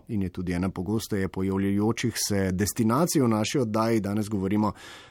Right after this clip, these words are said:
predvsem o njenem delu. No, ampak če že pravimo, živi in dela, kaj ne, povejmo še kaj o vašem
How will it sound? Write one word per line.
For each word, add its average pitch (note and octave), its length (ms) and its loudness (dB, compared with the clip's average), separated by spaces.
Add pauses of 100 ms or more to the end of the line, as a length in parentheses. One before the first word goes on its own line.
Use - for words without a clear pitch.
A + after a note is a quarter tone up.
(100)
predvsem C3+ 580 4
o C3+ 60 2
njenem C3+ 380 6
delu. F3+ 520 6
No, F3 240 6
ampak B2 320 0 (120)
če A2+ 100 -2
že G#2+ 180 2
pravimo, B2 420 2
živi A2+ 300 4
in C3 160 6
dela, C#3+ 220 4
kaj A#2 180 0
ne, C3+ 160 4 (380)
povejmo D3+ 420 8
še C3+ 320 2
kaj D#3+ 300 4
o C#3 160 2
vašem C#3 440 4